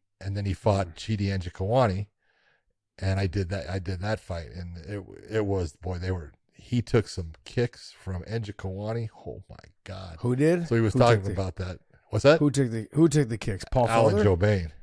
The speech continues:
Speaker 2: Oh,
Speaker 1: Alan
Speaker 2: Alan Jo-,
Speaker 1: Jouban.
Speaker 2: oh, they fought?
Speaker 1: Oh yeah, that was, it was Alan's <clears throat> second pro fight.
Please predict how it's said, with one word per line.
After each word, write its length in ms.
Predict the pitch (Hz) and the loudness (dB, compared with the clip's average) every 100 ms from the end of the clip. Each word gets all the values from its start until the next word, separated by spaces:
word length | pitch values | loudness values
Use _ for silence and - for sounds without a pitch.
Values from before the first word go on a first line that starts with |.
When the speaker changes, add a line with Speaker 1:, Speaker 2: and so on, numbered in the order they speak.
| - _ _ - | -20 _ _ -2
Speaker 2:
Oh, 100 | 120 | 0
Speaker 1:
Alan 100 | 110 | 4
Speaker 2:
Alan 280 | 135 160 139 | 6 6 6
Jo-, 100 | - | 4
Speaker 1:
Jouban. 40 | |
Speaker 2:
oh, 80 | 151 | 6
they 160 | 156 | 6
fought? 400 | 180 170 214 233 - - _ _ _ _ | 8 10 10 8 0 -16 _ _ _ _
Speaker 1:
Oh 140 | 123 127 | 6 8
yeah, 300 | 127 135 107 | 8 6 8
that 100 | 120 | 8
was, 220 | 120 104 | 6 6
it 100 | 120 | 4
was 160 | 117 | 6
Alan's 420 | 123 131 120 113 151 | 8 6 6 2 4
<clears throat> 20 | |
second 280 | 127 120 95 | 4 2 4
pro 180 | 120 110 | 4 6
fight. 340 | 120 117 | 4 2